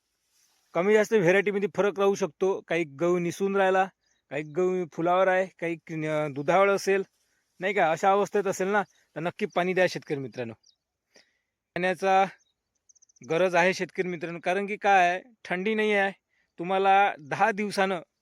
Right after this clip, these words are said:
पाण्याचा फेर द्यावे लागेल, दहा, दहा दिवसानं पाण्याचा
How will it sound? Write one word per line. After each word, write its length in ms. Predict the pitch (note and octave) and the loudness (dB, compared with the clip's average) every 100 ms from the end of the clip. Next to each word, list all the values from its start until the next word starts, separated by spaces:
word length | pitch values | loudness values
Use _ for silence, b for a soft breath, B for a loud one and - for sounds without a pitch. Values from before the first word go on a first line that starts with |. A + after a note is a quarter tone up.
| _ _ | _ _
पाण्याचा 380 | D#3+ E3+ D#3 F3 - | -4 -4 -4 -6 -4
फेर 180 | E3 E3+ | -8 -4
द्यावे 340 | D#3 D3+ C#3+ | -2 -2 0
लागेल, 280 | B2+ A#2+ A#2 _ b b b _ | -4 -6 -14 _ b b b _
दहा, 260 | C#3+ E3+ F#3 | -2 0 2
दहा 200 | F#3 F#3+ | 2 2
दिवसानं 380 | F3+ F3+ F#3 | -2 -4 -6
पाण्याचा 340 | F#3+ E3 D#3+ | -6 -6 -6